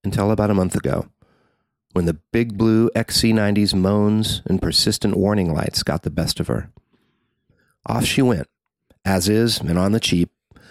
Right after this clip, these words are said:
to a go-getter twenty-year-old kid from Santa Ana who will no doubt spend the next several weeks wrangling used Swedish catalytic converters. My, my mechanic told me it has three,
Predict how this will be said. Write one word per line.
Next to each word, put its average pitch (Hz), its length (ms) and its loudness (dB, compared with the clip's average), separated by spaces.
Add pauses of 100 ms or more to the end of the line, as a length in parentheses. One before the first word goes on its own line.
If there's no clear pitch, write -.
(560)
to 110 140 2
a 98 40 -2
go-getter 113 540 0
twenty-year-old 107 680 0
kid 101 200 -2
from 95 140 0
Santa 98 260 0
Ana 92 380 0
who 95 100 2
will 95 120 2
no 107 180 2
doubt 95 360 -2 (220)
spend 95 300 0
the 98 60 2
next 104 240 0
several 104 360 0
weeks 95 300 0
wrangling 92 460 0
used 95 560 0 (200)
Swedish 98 520 2
catalytic 101 500 0
converters. 85 580 -2 (680)
My, 90 140 -2 (160)
my 92 140 0
mechanic 98 400 -2
told 87 240 -2
me - 200 -2
it 85 100 -2
has 80 240 -4
three, 110 580 -2